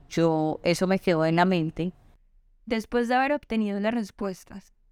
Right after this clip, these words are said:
Speaker 2: y entender que el cáncer de cuello uterino fue causado por el virus del papiloma humano y que ese cáncer era prevenible, sintió rabia e indignación, porque esta información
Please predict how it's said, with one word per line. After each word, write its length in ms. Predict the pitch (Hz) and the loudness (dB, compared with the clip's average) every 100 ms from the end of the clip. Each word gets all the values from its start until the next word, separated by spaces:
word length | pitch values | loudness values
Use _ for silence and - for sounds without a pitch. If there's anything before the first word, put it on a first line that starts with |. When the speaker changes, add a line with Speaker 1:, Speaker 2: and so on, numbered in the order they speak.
| _ _ | _ _
Speaker 2:
y 100 | - | -6
entender 560 | 202 196 190 190 190 190 | -4 -4 -4 -4 -4 -4
que 100 | - | -6
el 80 | 208 | -6
cáncer 440 | - 208 202 196 | -2 -2 -4 -6
de 100 | 190 | -8
cuello 300 | 185 202 196 | -6 -6 -4
uterino 460 | 196 208 196 190 - | -6 -6 -6 -6 -12
fue 160 | - 202 | -8 -4
causado 520 | 202 196 - 196 185 | -4 -4 -2 -2 -2
por 200 | - 190 | -4 -4
el 140 | 185 | -4
virus 360 | 175 208 190 175 | -4 -4 -4 -6
del 120 | 175 | -8
papiloma 480 | 190 190 190 196 202 | -6 -6 -4 -4 -2
humano 400 | 220 247 277 311 - _ _ _ | 0 0 2 -2 -6 _ _ _
y 80 | 214 | -6
que 160 | - 214 | -2 -2
ese 160 | 220 | -2
cáncer 380 | 226 240 247 - _ - | -2 -2 -2 -8 _ -4
era 200 | 240 262 | -2 0
prevenible, 680 | 254 233 208 233 269 311 - | -2 0 0 0 -2 -6 -14
sintió 480 | - 233 208 220 208 | -10 -4 -4 -2 -4
rabia 480 | 233 262 294 320 320 _ | 0 0 2 -2 -6 _
e 60 | 208 | -8
indignación, 760 | 196 185 175 165 - 180 190 - _ _ _ _ _ _ _ _ _ | -6 -6 -8 -10 -10 -10 -12 -16 _ _ _ _ _ _ _ _ _
porque 360 | 214 208 202 | -6 -4 -4
esta 160 | 220 - | -4 -4
información 640 | 262 269 247 214 220 240 | -4 -2 -2 -2 -2 -4